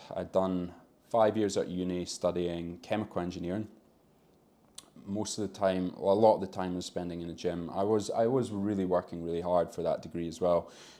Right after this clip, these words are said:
but I didn't quite get the grade I wanted, and, uh, this made it quite hard finding jobs. Um, it was,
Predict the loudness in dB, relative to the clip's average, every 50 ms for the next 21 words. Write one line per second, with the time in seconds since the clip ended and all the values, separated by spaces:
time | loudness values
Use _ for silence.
0 | -8 _ 4 4 4 4 4 0 0 -2 -8 0 2 4 4 4 2 0 -2 -2
1 | -2 -2 -4 -6 -4 -2 -2 -2 -2 -6 -8 -16 -14 -8 -6 -4 -4 -4 -4 -4
2 | -4 -6 -6 -6 -6 -4 -4 -4 -8 -14 -18 -12 -10 -8 -6 -6 -6 -6 -8 -8
3 | -10 -10 -12 -14 -18 -18 -16 -16 -16 -14 -10 -6 -4 -2 -2 -2 0 0 0 2
4 | 2 2 2 4 4 4 4 6 6 6 6 6 6 6 2 -2 -4 -4 -2 -4
5 | -4 -6 -2 2 4 4 4 4 2 0 -6 -10 -10 -12 -8 -6 -4 -2 -2 -2
6 | -4 -4 -6 -8 -10 -12 -16 -20 -20 -20 -20 -20 -20 -20 -20 -20 _ -16 -4 -2
7 | -2 0 2 0 0 0 -4 -2